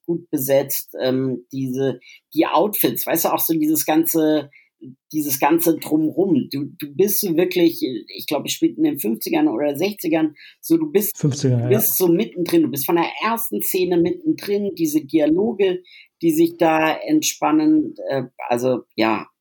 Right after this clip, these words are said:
Speaker 1: ganz toll, ja, völlig zu Recht deine Nummer eins.
Speaker 2: Ähm, ja, genau, Andrew Patterson, äh, heißt der, äh, der Regisseur aus, äh,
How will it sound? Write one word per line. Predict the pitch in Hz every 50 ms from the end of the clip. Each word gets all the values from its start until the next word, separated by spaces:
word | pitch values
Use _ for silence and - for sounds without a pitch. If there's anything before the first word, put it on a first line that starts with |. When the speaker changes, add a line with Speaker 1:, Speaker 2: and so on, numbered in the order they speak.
| -
Speaker 1:
ganz | - 151 170 165 165 -
toll, | - 156 151 147 147 147 147 147 - _
ja, | - - 123 120 117 113 - - - - - -
völlig | - 131 135 135 135
zu | - 117
Recht | 113 120 117 113 - - _ _ _ _ _ _ _ _ -
deine | - 117 117 117 110
Nummer | 113 117 113 113 107 101 82 76
eins. | 87 107 107 101 - - - _ _ _ _ _ _ _ _ _ _ _ _ _ _ _ _ _ _ _ _ _ _ _ _ _ -
Speaker 2:
Ähm, | 156 131 123 123 127 123 131 131 -
ja, | 156 139 143
genau, | 151 156 151
Andrew | - - - - 156 170 - - 139
Patterson, | - 147 151 143 147 143 127 120 123 123 123 135
äh, |
heißt | - 139 123 123 117 104 123 127 127 - - 139
der, | 123 120 123 123 127 -
äh, | 135 123 120 120 117
der | 123 120 113
Regisseur | 120 117 113 113 110 - - 131 127 131 135 143 139
aus, | 135 135 131 123 123 - -
äh, | - 139 135 131 120